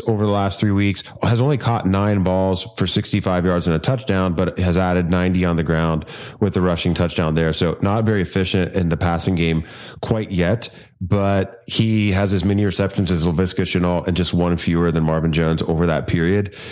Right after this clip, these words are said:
Um, when you think about, like, the consistency of these players too, it's not necessarily just, like, the spike weeks, especially in the case of Dan Arnold.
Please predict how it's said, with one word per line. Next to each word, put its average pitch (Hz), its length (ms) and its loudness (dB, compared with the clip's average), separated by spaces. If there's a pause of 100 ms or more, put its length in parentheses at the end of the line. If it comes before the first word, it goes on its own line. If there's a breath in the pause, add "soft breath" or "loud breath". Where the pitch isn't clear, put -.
(340 loud breath)
Um, 98 400 0
when 117 160 4
you 113 80 2
think 127 220 -2
about, 117 240 0
like, 104 140 -2
the 87 80 -2
consistency 101 680 -2
of 85 100 0
these 82 140 -2
players 90 340 0
too, 113 180 0
it's 95 160 -2
not 90 180 0
necessarily 92 580 0
just, 90 280 0
like, 80 160 -2
the 85 100 0
spike - 380 -4
weeks, 113 320 0
especially 104 1040 -2 (320 loud breath)
in 107 180 0
the 90 280 2
case 107 260 0
of 87 100 0
Dan 90 200 2
Arnold. 101 440 0